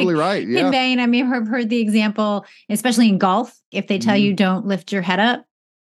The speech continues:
Speaker 1: Yeah.
Speaker 2: right? You're supposed to keep your head down. I have to remember, my, my, my husband
Speaker 1: Yeah.
Speaker 2: and my son are into golf.
Speaker 1: <laughs>
Speaker 2: As opposed to keep your head down versus don't
Speaker 1: Yes.
Speaker 2: lift your head up, right? Our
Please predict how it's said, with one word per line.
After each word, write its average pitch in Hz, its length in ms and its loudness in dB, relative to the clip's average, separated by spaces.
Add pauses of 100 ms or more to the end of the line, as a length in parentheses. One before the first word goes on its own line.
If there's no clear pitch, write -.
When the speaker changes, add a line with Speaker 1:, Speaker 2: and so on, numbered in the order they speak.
(300)
Speaker 1:
Yeah. 208 80 0
Speaker 2:
right? 220 160 0
You're 226 100 2
supposed 220 200 0
to - 40 -14
keep 202 140 0
your 208 80 2
head 190 140 0
down. 208 400 2
I - 60 -6
have 214 80 2
to 214 80 0
remember, 180 200 0
my, 196 140 2
my, 226 280 4
my 269 180 4
husband 285 360 4
Speaker 1:
Yeah. 294 40 6
Speaker 2:
and 294 60 6
my 247 120 4
son 247 260 2
are 208 100 2
into 196 200 -2
golf. 180 260 -6
Speaker 1:
<laughs> - 1500 -6
Speaker 2:
As 247 140 0
opposed 226 460 0
to 240 80 -4
keep 226 240 -2
your 220 120 4
head 196 220 2
down 180 340 0
versus 180 240 -4
don't 190 140 0
Speaker 1:
Yes. 175 120 0
Speaker 2:
lift 160 200 -8
your 175 100 0
head 175 200 0
up, 160 200 -2
right? 175 300 0
Our 208 160 -2